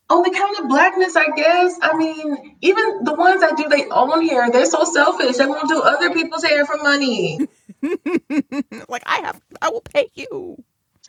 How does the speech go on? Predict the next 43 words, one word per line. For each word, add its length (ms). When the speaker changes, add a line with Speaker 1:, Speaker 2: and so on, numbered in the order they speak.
Speaker 2:
I 60
will 120
pay 60
you. 60
Speaker 1:
Honestly, 800
they'll 260
do 140
their 200
own 280
hair. 280
Like, 180
most 260
of 60
my 200
friends 300
do 140
their 260
own 280
hair. 320
And 100
I'm 80
like, 260
"Girl, 420
my 120
mom 240
didn't 240
teach 280
me 180
how 140
to 180
do 300
stick-on 480
braids. 560
I 100
don't 260
know 120
how 260
to 60
Speaker 2:
Same. 120
Speaker 1:
do 160
this." 340
Speaker 2:
Same. 800
<laughs> 1600